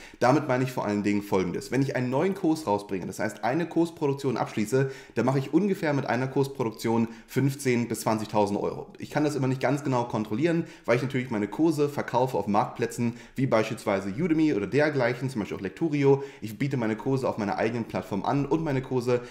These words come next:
werden natürlich auch über alle möglichen Kooperationen verkauft. Und in dieser Challenge möchte ich in den hundert Tagen alle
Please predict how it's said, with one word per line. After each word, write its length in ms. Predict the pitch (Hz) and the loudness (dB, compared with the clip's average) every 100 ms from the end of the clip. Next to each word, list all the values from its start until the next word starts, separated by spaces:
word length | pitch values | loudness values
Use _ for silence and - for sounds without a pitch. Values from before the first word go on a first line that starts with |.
| - | -10
werden 160 | - 113 | -4 -2
natürlich 340 | 127 117 107 | -2 -2 0
auch 240 | 101 113 127 | 2 2 0
über 220 | 123 - | -2 2
alle 160 | 123 123 | 0 2
möglichen 420 | 117 110 110 113 | -2 -4 -4 -4
Kooperationen 600 | - 107 104 95 98 92 | -2 -2 -2 -2 -2 -2
verkauft. 480 | 117 - 98 - - - - | -4 -2 -2 -4 -14 -20 -2
Und 80 | 131 | 2
in 100 | 135 | 4
dieser 240 | 131 120 | 4 0
Challenge 400 | - 196 165 113 - 104 | 0 0 0 0 -2 0
möchte 280 | 127 - | -2 -2
ich 240 | 113 139 - | -4 -4 -2
in 80 | 110 | 0
den 180 | 104 - | 0 0
hundert 380 | 120 170 180 151 | -2 0 0 0
Tagen 400 | 135 120 104 110 - - | 0 2 2 -2 -4 -6
alle 320 | - 113 117 | 0 2 2